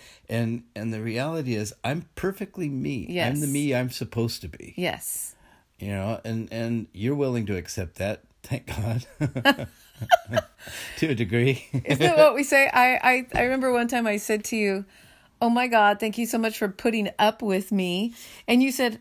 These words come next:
Speaker 2: "I was just thinking the same thing. Thank you for putting up with me." You know, I, I think that's what keeps us going too, because I think, oh, I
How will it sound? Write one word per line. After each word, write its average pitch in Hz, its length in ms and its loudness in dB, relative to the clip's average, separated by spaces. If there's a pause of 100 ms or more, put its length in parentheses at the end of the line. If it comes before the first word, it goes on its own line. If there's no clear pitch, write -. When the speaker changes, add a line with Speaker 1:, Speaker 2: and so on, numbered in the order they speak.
Speaker 2:
"I 277 100 4
was 403 120 0
just 285 180 -4
thinking 330 260 0
the 311 120 -2
same 349 260 2
thing. 339 420 4
Thank 320 220 4
you 370 120 4
for 330 180 4
putting 330 280 4
up 330 160 6
with 247 160 0
me." 262 480 2 (480)
You 277 160 2
know, 262 340 4
I, 226 280 4
I 269 80 4
think 339 200 -6
that's 339 180 -2
what 226 140 -6
keeps 240 240 -2
us 214 160 -2
going 202 440 0
too, 262 280 -2
because 190 720 -2 (800)
I 247 160 -2
think, 220 500 -4
oh, 208 480 -6 (340)
I 277 320 -4